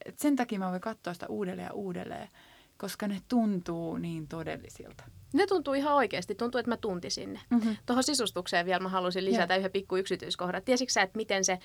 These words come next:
Speaker 2: se legendaarinen, kun se, se liila ovi Monikalla ja sit
Speaker 1: Joo.
Speaker 2: siinä on se, ne kehykset sen ovisilmän ympärillä, että miten se sai alun perin paikkansa siitä?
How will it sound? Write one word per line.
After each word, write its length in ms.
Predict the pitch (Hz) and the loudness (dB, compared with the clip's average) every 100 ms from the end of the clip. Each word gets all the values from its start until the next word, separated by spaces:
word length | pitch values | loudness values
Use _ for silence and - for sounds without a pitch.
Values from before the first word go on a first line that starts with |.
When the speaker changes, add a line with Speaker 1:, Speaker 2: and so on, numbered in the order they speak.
| - - - - - | -12 -20 -20 -20 -4
Speaker 2:
se 200 | - 196 175 | 0 0 -2
legendaarinen, 800 | 220 202 202 185 180 175 170 170 170 - | -2 -2 2 2 4 4 4 0 -2 -2
kun 80 | |
se, 180 | 190 185 - | 0 0 2
se 160 | 185 | 2
liila 340 | 190 202 170 165 | 2 2 2 2
ovi 280 | 170 170 170 | 2 0 0
Monikalla 560 | 175 170 175 - - | -2 -2 -2 -2 -2
ja 120 | 170 185 | 0 0
sit 100 | 196 | 0
Speaker 1:
Joo. 80 | |
Speaker 2:
siinä 260 | 190 190 180 | 0 0 0
on 100 | 185 | -2
se, 140 | 180 180 - - - - | -4 -6 -12 -12 -12 -4
ne 100 | 190 | -4
kehykset 540 | 190 190 - - - | -2 -4 -4 -4 -4
sen 260 | - 185 180 | -4 -4 -4
ovisilmän 640 | - 185 165 185 175 190 202 | -2 0 0 0 0 -4 -6
ympärillä, 540 | 202 220 202 - - | -6 -6 -6 -6 -6
että 140 | 160 208 | -6 -4
miten 240 | 190 190 | 0 2
se 120 | 202 | 4
sai 200 | 190 185 | 4 6
alun 200 | 185 185 | 4 2
perin 200 | 190 190 | 0 -2
paikkansa 440 | 190 202 202 208 208 | 2 0 0 -6 -4
siitä? 340 | - 208 202 | -2 -2 -2